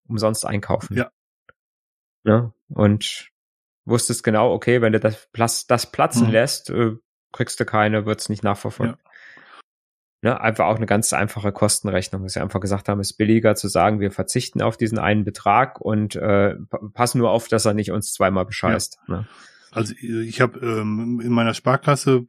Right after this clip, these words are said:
Speaker 2: wo, wo ich ein Konto noch in Deutschland hatte, äh, da wurden die Überweisungsträger, wurden ja auch noch unterschrieben. Das wurde auch nicht mehr geprüft bis zu einer Mindest-, äh, Mindestsumme.
Speaker 1: Ja,
Speaker 2: Und, und
Speaker 1: genau, das
Speaker 2: es
Speaker 1: ist
Speaker 2: geht genau in die gleiche Richtung. Ähm,
Speaker 1: Genau.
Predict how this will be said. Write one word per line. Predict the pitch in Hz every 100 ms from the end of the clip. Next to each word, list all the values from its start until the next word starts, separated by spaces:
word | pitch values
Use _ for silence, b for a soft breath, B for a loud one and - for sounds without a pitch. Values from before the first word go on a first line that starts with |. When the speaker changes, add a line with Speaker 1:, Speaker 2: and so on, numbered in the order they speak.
| -
Speaker 2:
wo, | 120 117
wo | - 120
ich | 131
ein | 113
Konto | 123 123
noch | 117 113
in |
Deutschland | 117 120 123 117
hatte, | 117 123 113 117 110
äh, | 104
da | 110 95
wurden | 123 110
die | 101 104
Überweisungsträger, | 113 110 110 110 110 - 127 117 110 -
wurden | 123 107
ja | 104
auch | 127
noch | 127
unterschrieben. | - 120 - - 110 110 107 B B B
Das | 110 -
wurde | 117 92
auch | 90
nicht | 101 -
mehr | 98
geprüft | - - 101 - -
bis | - -
zu | 101
einer | 95
Mindest-, | 98 95 90 -
äh, | 101 98 92 92
Mindestsumme. | 104 95 87 95 95 90 _ _ _ _ _ b _ _ _ _ -
Speaker 1:
Ja, | 104
Speaker 2:
Und, | 98 98 -
und | 110
Speaker 1:
genau, | 104 92 95 -
das | 98
Speaker 2:
es | - -
Speaker 1:
ist |
Speaker 2:
geht | 107 -
genau | 107 101
in |
die | 101
gleiche | - 92 120 101
Richtung. | - 95 87 B B B B
Ähm, | 117 110 107 _ - -
Speaker 1:
Genau. | 101